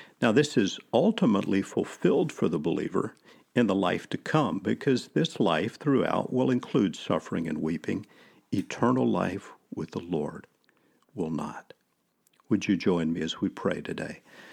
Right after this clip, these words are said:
Father, we come in the name of our Lord Jesus Christ, and I especially pray for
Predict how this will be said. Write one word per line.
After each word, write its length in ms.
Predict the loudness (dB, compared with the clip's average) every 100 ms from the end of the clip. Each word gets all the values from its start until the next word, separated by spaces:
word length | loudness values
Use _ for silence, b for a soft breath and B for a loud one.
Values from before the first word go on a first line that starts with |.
| B B
Father, 380 | B 4 4 6
we 140 | 4 0
come 480 | -2 2 4 4
in 120 | 2 0
the 120 | 0
name 320 | 0 2 2
of 240 | 0 -2
our 100 | -2
Lord 300 | 0 2 0
Jesus 480 | 0 0 2 0 -4
Christ, 560 | -4 -2 0 -2 -4 -4
and 120 | -2
I 60 | -2
especially 640 | -6 -2 0 0 -2 -2
pray 380 | -2 -2 0 -2
for 260 | -2 0